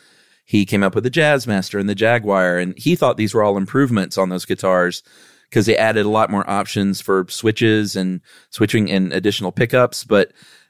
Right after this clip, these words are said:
they were, I mean, they're kind of cool now, but they were a little busy for a lot of players back then.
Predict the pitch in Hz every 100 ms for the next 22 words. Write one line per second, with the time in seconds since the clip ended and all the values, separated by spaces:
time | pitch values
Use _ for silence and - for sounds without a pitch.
0 | - 156 165 151 127 - _ _ _ _
1 | _ _ 123 131 127 123 120 180 143 95
2 | - - 139 117 104 107 110 98 104 104
3 | 104 101 104 127 113 90 87 101 95 95
4 | 87 101 90 92 90 - 95 101 - 107
5 | - 117 113